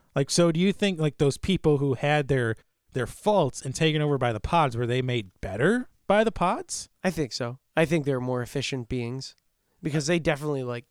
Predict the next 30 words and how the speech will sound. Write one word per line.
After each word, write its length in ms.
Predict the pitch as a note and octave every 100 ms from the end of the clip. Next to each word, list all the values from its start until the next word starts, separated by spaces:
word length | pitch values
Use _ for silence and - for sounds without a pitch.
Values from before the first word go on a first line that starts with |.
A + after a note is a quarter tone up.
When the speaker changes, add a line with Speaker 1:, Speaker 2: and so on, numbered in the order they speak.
| -
Speaker 2:
took 180 | D3+ C#3+
over 260 | B2+ B2+
San 240 | A#2+ D#3+ C#3
Francisco 500 | E3 - - - G3+
Speaker 1:
I 60 |
mean, 180 | B3 C4+
they're 120 | C4 B3+
Speaker 2:
real 100 | -
Speaker 1:
more 140 | A3+
Speaker 2:
quick. 140 | - D4+
Speaker 1:
efficient, 340 | E4 G3+ E3+
but, 120 | E3+
I 40 | F3
mean, 180 | F3+ E3+
they're 160 | F3
lacking 720 | D3+ D#3 F#3+ - E3 D3 C#3 C3+ _ -
any 380 | E3+ E3 D#3 C#3
empathy 720 | D#3 E3 - D#3 D3 D3+ C#3
or 200 | C3 B2+
feeling 720 | A2+ - D3+ D#3+ C#3 C3 C3 -
or 240 | A#2+ B2 - _
just 200 | E3+ -
emotion 540 | D#3+ C#3+ D3 E3+ D#3 C3+
in 140 | B2+
general. 440 | D#3+ G#3 A2+ F#2 - -
Speaker 2:
Oh, 160 | D4 F#3
yeah. 100 | A2+ - _ _ _ -
Well, 120 | C#4
I'm 120 | B3
saying 420 | A3+ B3+ G3+ E3